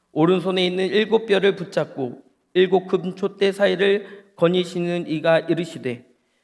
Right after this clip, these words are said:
내가 내 행위와 수고와 내 인내를 알고 또 악한 자들을 용납하지 아니한 것과 자칭 사도라 하되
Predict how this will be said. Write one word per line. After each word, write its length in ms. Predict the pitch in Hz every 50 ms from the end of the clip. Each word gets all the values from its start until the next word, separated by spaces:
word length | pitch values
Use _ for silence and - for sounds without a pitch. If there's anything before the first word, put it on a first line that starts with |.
| _ -
내가 280 | - 190 190 214 202 175
내 180 | 202 208 208
행위와 560 | 185 214 233 240 233 226 220 208 185 165 139 -
수고와 640 | - - 208 214 190 185 202 185 165 160 143 127
내 160 | 135 165 185 175
인내를 540 | 175 185 202 214 220 220 214 214 214 180
알고 560 | 180 170 165 151 - 151 143 127 135 - - -
또 160 | - 190 175 156
악한 320 | 160 165 - - 202 196
자들을 320 | 185 190 175 202 208 202
용납하지 540 | 180 175 190 196 208 196 202 190 196 196 208
아니한 420 | 180 151 160 175 196 196 190 190 170
것과 460 | 170 160 - - 156 147 135 - - - - - - _ _ _
자칭 420 | - - 190 190 - - 208 185 170
사도라 400 | 185 202 226 208 226 226 240 233
하되 720 | 196 208 214 - 202 185 147 120 - - - - -